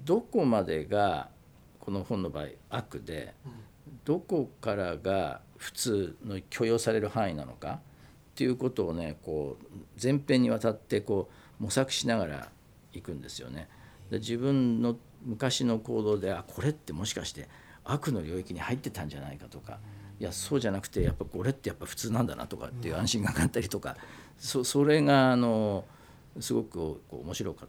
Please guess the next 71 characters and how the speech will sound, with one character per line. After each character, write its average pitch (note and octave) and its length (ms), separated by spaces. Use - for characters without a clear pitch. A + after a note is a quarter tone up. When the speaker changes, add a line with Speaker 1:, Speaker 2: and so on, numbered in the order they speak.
Speaker 1:
た - 100
と A#1 100
い A1+ 60
う A1+ 60
か、 - 120
エ D2 80
キ - 100
サ F2+ 100
イ D#2+ 80
テ - 100
ィ - 20
ン - 40
グ A#2 60
だ G#2+ 80
っ - 20
た - 120
し、 - 480
な E3 100
ん E3 140
か - 220
や D#2+ 100
っ D2+ 40
ぱ F2 120
り D#2 300
悪 F#3+ 300
っ - 20
て F#2 100
い D#2+ 320
う E2+ 60
ふ - 40
う F2+ 60
に D#2 100
決 - 140
め C3+ 140
つ - 160
け C3 120
る、 F2 300
僕 C3+ 140
ら B2 60
は F#2+ 60
決 - 140
め D3+ 100
つ - 80
け D#3 100
て F#2 140
呼 G2 80
ん - 20
で G#2 80
た F2+ 120
ん D2 80
だ C2+ 80
け - 100
ど、 F2 180
Speaker 2:
う D#2+ 40
ん。 - 60
Speaker 1:
そ C3 300
う D3+ 80
い D3 140
う C#3+ 80
こ D3 160
と D#3 140
っ - 20
て - 240
な D#2+ 100
ん D#2 60
か D2+ 180
こ C#2+ 300
う、 F2+ 40
な F#2+ 80
ん - 40
か - 60